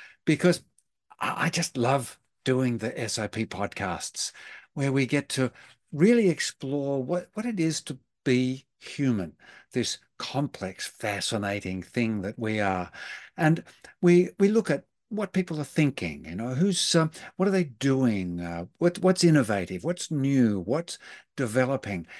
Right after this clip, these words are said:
And where are the insights coming that are opening the doors of possibility? Because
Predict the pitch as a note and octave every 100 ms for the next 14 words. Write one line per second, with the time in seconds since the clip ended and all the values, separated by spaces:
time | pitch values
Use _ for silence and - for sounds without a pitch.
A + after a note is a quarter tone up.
0 | - - C#3+ D3 - _ D3+ A3 A#3 G3+
1 | - F3 D3 C#3+ - F#2+ G#2+ - - A#2
2 | G2+ F2+ - - - - B2+ B2 A#2+ A#2
3 | A#2 A2+ - - E3+ F#3 D#3+ D#3 C3+ A#2+
4 | B2 A2+ A#2 G#2+ G#2+ - A#2 - G#2 A#2
5 | A2+ F#2 D#2+ _ _ _ _ _ D3 -
6 | E3+ E3